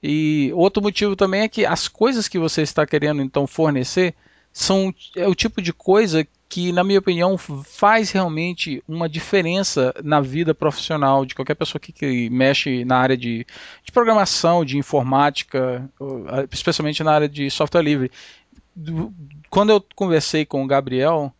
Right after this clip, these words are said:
né, o Gabriel Falcão, a, o fator X pra ele foi que ele foi pra uma escola onde que,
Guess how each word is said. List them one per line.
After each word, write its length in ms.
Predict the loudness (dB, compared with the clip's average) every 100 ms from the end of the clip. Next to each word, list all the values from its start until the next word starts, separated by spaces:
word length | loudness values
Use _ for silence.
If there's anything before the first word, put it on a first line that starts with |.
| _ -4
né, 120 | -2
o 60 |
Gabriel 280 | -2 -2 -2
Falcão, 500 | -2 -4 0 -2 -2 -8 _ _ _
a, 300 | -12 -8 -6
o 140 | -2 -2
fator 500 | 2 2 2 0 2
X 360 | -2 -4 -8
pra 200 | -2 2
ele 360 | 2 2 2 -2
foi 260 | -6 -4 -4
que 220 | -2 0
ele 160 | 0
foi 260 | -2 -2 -2
pra 220 | 0 0
uma 200 | 0 -2
escola 680 | -4 -6 2 4 6 4 0
onde 380 | -4 -4 -6 -12 _
que, 340 | -10 -6 -6